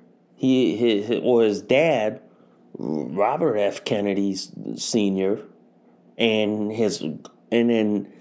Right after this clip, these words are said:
he's related to his uncle, John F. Kennedy, you know? So they're playing it smart. They're playing the long game. So to me, guys, impeachment is,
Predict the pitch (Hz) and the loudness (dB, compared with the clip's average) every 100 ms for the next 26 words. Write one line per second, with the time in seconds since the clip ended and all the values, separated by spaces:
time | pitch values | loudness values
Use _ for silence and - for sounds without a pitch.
0 | - - 123 110 107 107 156 160 117 104 | -8 0 0 2 2 4 4 4 0 0
1 | 110 104 101 - - - _ _ - 127 | 0 2 0 -2 -10 -16 _ _ -2 2
2 | 175 170 85 87 - - _ 104 110 120 | 2 0 -4 -4 -10 -20 _ -2 0 2
3 | 165 110 90 - 104 95 90 117 139 - | 0 -2 -4 -2 -2 0 -2 -2 -4 -16
4 | _ _ _ _ _ _ 110 98 104 151 | _ _ _ _ _ _ 0 2 2 0
5 | - - 104 101 107 110 - _ _ _ | -4 0 2 4 2 -2 -12 _ _ _
6 | _ 175 185 226 208 196 - 214 - - | _ 2 4 2 2 0 -2 -4 -4 -12
7 | _ 120 123 143 139 156 151 165 185 151 | _ -2 -2 0 0 2 2 2 0 0
8 | 95 78 - _ _ _ - - _ - | -2 -6 -14 _ _ _ -20 -20 _ 0
9 | 120 113 107 - - _ _ - 143 156 | 2 4 2 -2 -16 _ _ 2 4 6
10 | 214 185 170 147 156 151 - - _ _ | 6 6 4 2 0 -2 -10 -18 _ _
11 | _ _ 120 120 156 147 151 143 139 127 | _ _ 0 2 0 2 0 0 2 2
12 | 110 104 - | 2 -2 -10